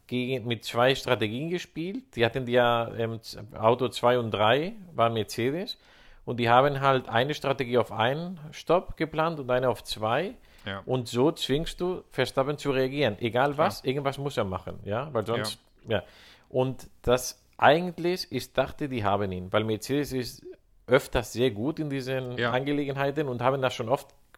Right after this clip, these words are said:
Speaker 1: geschafft. Und Red Bull hat oft den zweiten Fahrer ganz weit weg, wie dieses Mal auch, also kann nichts machen.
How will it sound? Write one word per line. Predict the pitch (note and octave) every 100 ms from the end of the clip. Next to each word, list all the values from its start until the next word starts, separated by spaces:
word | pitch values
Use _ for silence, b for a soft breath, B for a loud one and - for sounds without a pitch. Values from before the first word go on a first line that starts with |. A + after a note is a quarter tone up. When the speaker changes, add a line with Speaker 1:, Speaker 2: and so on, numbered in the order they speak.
| _
Speaker 1:
geschafft. | B2 - C3 F3 - b b b b -
Und | B2+ B2+
Red | A2+ C3+
Bull | - C3+
hat | C3+ -
oft | C3 D#3 -
den | B2 A2+
zweiten | A#2+ C3 C#3
Fahrer | - B2+ B2 A#2+
ganz | A#2 D#3+ -
weit | - B2 -
weg, | C#3+ - C3+
wie | A2+
dieses | G#2+ A#2+ B2+
Mal | A#2 G#2
auch, | G#2 D3+ -
also | A#2+ G#2
kann | B2 A2+
nichts | D#3+ -
machen. | G#2+ G#2+ D3+